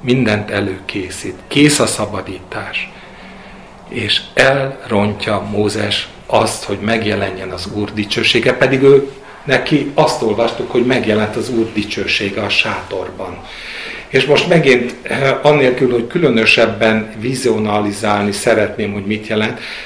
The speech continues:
de azt jelentette, hogy Isten világosan fölte-, föltárta nekik, hogy ő jó,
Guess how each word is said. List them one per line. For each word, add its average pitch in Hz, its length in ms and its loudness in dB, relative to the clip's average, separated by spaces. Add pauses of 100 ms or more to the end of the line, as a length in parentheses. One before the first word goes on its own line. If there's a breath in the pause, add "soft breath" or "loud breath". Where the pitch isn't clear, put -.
(100)
de 120 300 4
azt 143 420 4
jelentette, 120 1040 2 (240 loud breath)
hogy 117 180 -6
Isten 135 400 0
világosan 110 680 0
fölte-, 110 600 -4
föltárta 120 600 2
nekik, 110 360 -2
hogy 107 220 -4
ő 95 220 -10
jó, 175 480 6